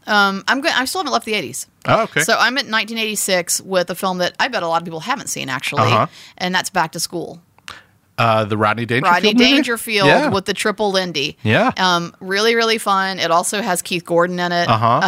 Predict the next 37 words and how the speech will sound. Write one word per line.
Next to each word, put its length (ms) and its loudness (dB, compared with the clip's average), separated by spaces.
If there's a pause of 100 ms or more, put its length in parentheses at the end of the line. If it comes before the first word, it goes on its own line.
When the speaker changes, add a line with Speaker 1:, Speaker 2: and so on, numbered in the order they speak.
(140)
Speaker 1:
Um, 240 -2 (120)
Speaker 2:
Kurt 160 2
Speaker 1:
it's 120 -6
Speaker 2:
Vonnegut? 500 2
Speaker 1:
<laughs> 40 -10
Yeah, 280 2
Kurt 280 0
Vonnegut 420 2
makes 220 0
an 80 -4
appearance. 460 2
Speaker 2:
Yeah. 180 2 (300)
Speaker 1:
It's 180 0
a 80 0
really, 380 2
really 260 0
fun 260 -2
movie. 340 0
Speaker 2:
I 100 4
Speaker 1:
And, 60 0 (100)
and 180 4
to 60 2
Speaker 2:
agree. 80 -4
Speaker 1:
me, 260 2
I 80 -2
mean, 100 -4
just 160 -2
the 80 -2
premise 420 0
alone 440 -4
is, 140 -2
like, 180 0
rich 340 -2
dad. 440 2
Anytime 500 -2
rich 240 0
dad, 380 0